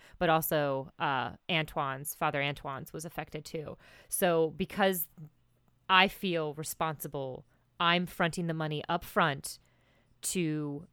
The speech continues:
a highly skilled group of people to help me steal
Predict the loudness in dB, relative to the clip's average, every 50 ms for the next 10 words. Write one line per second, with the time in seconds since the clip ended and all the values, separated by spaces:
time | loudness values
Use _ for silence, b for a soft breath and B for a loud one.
0 | _ _ _ _ _ _ _ _ _ _ -2 2 2 4 4 2 2 0 -2 -4
1 | -8 -12 _ _ _ _ _ _ _ _ -12 -2 0 0 2 2 0 0 -2 -2
2 | -2 0 2 2 2 0 -2 -4 -4 -4 -4 -4 -8 _ -8 -8 -6 _ -4 -4
3 | -2 -4 -6 -8 -12 -12 -10 -4 -4 -4 -2 -2 -4 -4 -2 -4 -4 -6 -4 -2
4 | -4 -2 0 2 2 4 4 2 2 0 -4 -6